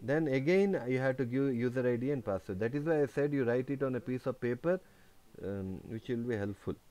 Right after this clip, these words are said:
Okay, so user I D, password, second time you have to enter. Then here comes the first page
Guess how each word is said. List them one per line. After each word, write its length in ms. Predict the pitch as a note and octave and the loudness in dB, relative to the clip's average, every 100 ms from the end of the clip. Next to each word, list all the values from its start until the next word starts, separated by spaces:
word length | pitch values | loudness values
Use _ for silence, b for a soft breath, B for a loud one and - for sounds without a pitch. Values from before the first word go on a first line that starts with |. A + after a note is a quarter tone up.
| - | -10
Okay, 280 | B2+ D3+ - B B B B B - | -2 -2 -4 B B B B B -6
so 60 | |
user 320 | G#2 A#2+ C3 | -2 -2 0
I 80 | C3 | 0
D, 100 | B2+ | 0
password, 400 | B2+ B2 A2+ B2 | 0 -2 -2 -4
second 360 | - A2+ C3 B2 | -4 -4 -2 -2
time 180 | C3 B2 | -2 0
you 60 | |
have 140 | A#2+ A2+ | -2 0
to 80 | |
enter. 360 | A2 A2 A2 E3 | -2 -2 -2 -4
Then 340 | C3+ D#3 G3+ - G#2 | -2 -4 -4 -8 -4
here 200 | A#2 B2+ | -2 -2
comes 340 | A#2+ A#2+ B2 - - - - - - | -2 -4 -6 -10 -20 -20 -20 -14 -8
the 120 | C3+ | -6
first 400 | - A#2+ - - | -2 -4 -4 0
page 220 | C#3 F3 | 2 2